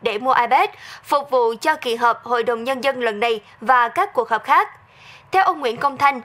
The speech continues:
kinh phí để trang bị iPad cho mỗi đại biểu từ nguồn xã hội hóa. Các đại biểu sẽ được hỗ trợ tiền mặt, sau đó tự mua iPad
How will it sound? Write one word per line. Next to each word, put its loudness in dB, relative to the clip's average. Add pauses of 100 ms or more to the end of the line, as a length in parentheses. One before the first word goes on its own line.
kinh -6
phí 0
để -2
trang -2
bị 0
iPad 2 (160)
cho 4
mỗi -2
đại 0
biểu -2
từ 0
nguồn -2
xã 2
hội -2
hóa. 2 (500)
Các 4
đại 0
biểu 2
sẽ -4
được -2
hỗ 0
trợ -2
tiền -4
mặt, 2 (220)
sau -2
đó 4
tự 0
mua 2
iPad 4